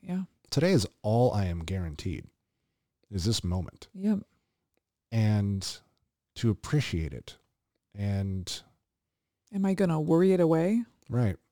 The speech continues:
Speaker 1: You know?
Speaker 2: And the future is,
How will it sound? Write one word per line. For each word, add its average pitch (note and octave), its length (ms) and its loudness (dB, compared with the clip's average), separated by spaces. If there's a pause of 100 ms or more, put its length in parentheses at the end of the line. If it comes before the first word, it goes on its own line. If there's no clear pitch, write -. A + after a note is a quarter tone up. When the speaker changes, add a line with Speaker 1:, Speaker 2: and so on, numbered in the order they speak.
(280)
Speaker 1:
You G3 160 -2
know? F3+ 240 0 (640)
Speaker 2:
And A2 400 0 (320)
the G#2+ 140 0
future B2 680 2 (200)
is, G2 340 -2